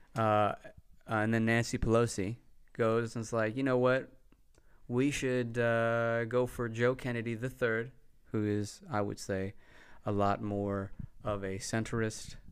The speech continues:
um, than Ed Markey, who's been an incumbent in the Senate, uh, for quite a while. And there's no real change in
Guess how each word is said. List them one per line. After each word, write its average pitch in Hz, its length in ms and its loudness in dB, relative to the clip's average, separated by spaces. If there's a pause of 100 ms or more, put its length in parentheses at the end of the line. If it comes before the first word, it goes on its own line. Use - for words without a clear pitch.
(220)
um, 101 540 -8 (220)
than 104 640 -4
Ed 107 140 0
Markey, 110 420 2
who's 104 180 0
been 98 260 2
an 92 120 0
incumbent 95 600 -2
in 95 180 -4
the 92 80 -6
Senate, 95 320 -4 (320)
uh, 92 240 -4
for - 180 -10
quite 143 320 2
a 123 40 4
while. 95 360 0 (600)
And 135 100 0
there's 151 140 2
no 180 120 4
real 135 680 2
change 127 680 -4
in 107 500 -4